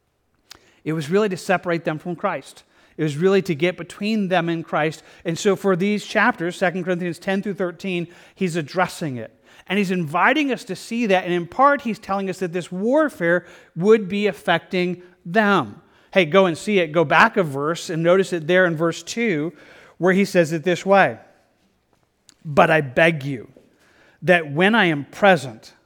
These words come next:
I may not be bold with the confidence by which I intend to be bold against some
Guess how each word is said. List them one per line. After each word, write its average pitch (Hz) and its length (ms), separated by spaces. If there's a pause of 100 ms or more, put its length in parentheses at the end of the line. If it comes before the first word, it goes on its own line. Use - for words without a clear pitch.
(120)
I 147 120
may 175 360
not 202 320
be 165 140
bold 165 720 (420)
with 165 140
the - 80
confidence 202 560
by 175 160
which 190 200
I 185 120
intend 196 600
to 262 100
be 175 160
bold 139 520 (360)
against 165 420
some 143 380